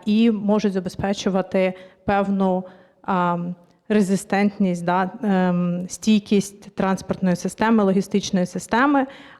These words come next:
але за тих умов, які зараз відбуваються, не можуть бути конкурентно спроможними. Відповідно, необхідна державна політика стосовно того, щоб підсилювати сам,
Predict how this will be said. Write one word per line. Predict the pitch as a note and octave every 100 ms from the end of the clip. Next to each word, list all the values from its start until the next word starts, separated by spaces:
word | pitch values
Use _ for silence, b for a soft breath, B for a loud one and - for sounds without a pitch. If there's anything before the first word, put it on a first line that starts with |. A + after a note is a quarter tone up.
| -
але | F#3 F#3+ A3+ B3 A#3 -
за | G3 F#3+
тих | G#3+ -
умов, | G3 F#3+ F#3+
які | F#3 F#3
зараз | A3+ B3+ B3
відбуваються, | G#3+ G3+ A3 G#3+ G#3 G#3 F#3+
не | F#3
можуть | F#3+ G3+ F#3
бути | F#3 F#3
конкурентно | F#3 F3+ E3+ E3+ F3+
спроможними. | E3+ F3+ F3 F3 - G3 G3
Відповідно, | G3 - G3+ G#3+ G#3 G3+
необхідна | F#3 F3+ - G#3 G#3 G3 F#3+ B B _
державна | G3+ F3+ G#3 G#3 G#3+ G3
політика | - F#3 G3 G3 G3 F#3
стосовно | - F#3 G3 F#3+ F#3
того, | G#3 G#3+
щоб | G#3 F#3+ -
підсилювати | G3 - G#3 G#3 G3 G3 G3 F#3+
сам, | - G3